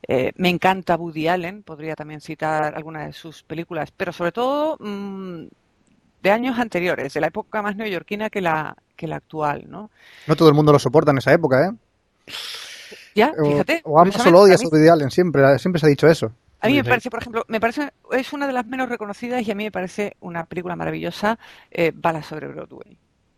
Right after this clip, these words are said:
Speaker 1: Me parece un peliculón y, eh,
Speaker 3: No, pero esa no,
Speaker 1: curiosamente
Speaker 3: mira,
Speaker 1: no es
Speaker 3: no, no es... muy, muy antigua.
Speaker 1: No, no, no, es bastante reciente,
Speaker 2: Mm.
Speaker 1: mm, pero,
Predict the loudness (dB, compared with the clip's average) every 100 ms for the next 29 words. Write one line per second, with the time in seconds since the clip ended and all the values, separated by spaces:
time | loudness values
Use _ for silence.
0 | _ _ _ _ _ -16 -14 -14 -14 -14
1 | -14 -10 -8 -8 -8 -8 -10 -10 -10 -4
2 | -4 -2 -6 _ -20 _ -10 -4 -2 0
3 | 2 0 -2 -10 -6 -4 -4 -2 4 4
4 | 4 4 4 2 2 0 0 0 -2 _
5 | _ _ _ _ _ _ -4 -2 0 0
6 | 0 0 -4 -2 -4 0 0 2 0 0
7 | -4 -4 -6 -6 -12 -14 -14 -8 -6 -8
8 | -12 -18 -14 -8 -6 -6